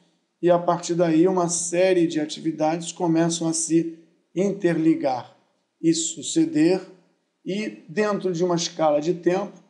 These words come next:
nós podemos observar que elas estão sendo colocadas o mais à esquerda possível, ou seja, elas estão sendo administradas o mais próximo umas das outras, para que, por exemplo,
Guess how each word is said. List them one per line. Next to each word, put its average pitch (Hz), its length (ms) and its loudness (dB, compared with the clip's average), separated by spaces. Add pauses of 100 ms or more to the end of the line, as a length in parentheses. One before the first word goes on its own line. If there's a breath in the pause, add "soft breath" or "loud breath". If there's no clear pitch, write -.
(380)
nós 151 160 -4
podemos 175 360 4
observar 165 640 0
que - 80 -4
elas 180 160 0
estão 175 240 -4
sendo 170 340 -4
colocadas 165 640 0
o 160 80 2
mais 175 400 0
à 165 80 2
esquerda 165 640 -2
possível, 113 560 -6 (840)
ou - 100 -14
seja, 156 460 -2 (300)
elas - 180 -8
estão 156 160 -6
sendo 160 320 -2
administradas 156 1080 -2 (1000)
o 156 140 2
mais 165 520 0
próximo 160 1000 -2 (360)
umas 165 400 0
das 143 300 -4
outras, 170 600 -2 (460)
para 185 320 2
que, 147 300 -4 (180)
por 165 140 4
exemplo, 135 600 -2